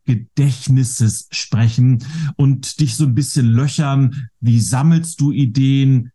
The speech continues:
In welchen Tools speicherst du diese Ideen? Wie kombinierst du diese Ideen? Und vielleicht auch, wie findest du denn den ein oder anderen Gedanken? Weil wenn's dir geht wie mir, ich gehe durch die Stadt und mir, mir fallen tausend Sachen auf und ich sag mal, oh,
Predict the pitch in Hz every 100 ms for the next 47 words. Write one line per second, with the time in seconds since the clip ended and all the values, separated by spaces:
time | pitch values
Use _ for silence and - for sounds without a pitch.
0 | _ 135 117 120 127 127 117 117 113 -
1 | - 190 190 175 170 - - 131 160 165
2 | 131 - 151 127 151 127 135 135 110 135
3 | 139 139 131 113 127 - 120 - 135 131
4 | 113 113 120 170 196 165 - 160 151 156
5 | 139 147 143 120 143 143 143 131 120 -
6 | 127 127 139 - 135 - _ _ 107 120
7 | 117 - 294 285 247 165 156 127 123 120
8 | 90 151 160 139 139 151 131 107 117 -
9 | 110 170 196 139 143 143 147 175 170 -
10 | 127 120 131 - 143 175 143 143 120 123
11 | 131 160 180 175 - _ _ 143 - 147
12 | 160 147 117 117 - 151 160 - 139 143
13 | 143 117 135 127 135 151 151 - 170 214
14 | 180 160 123 156 170 147 135 147 135 117
15 | 123 117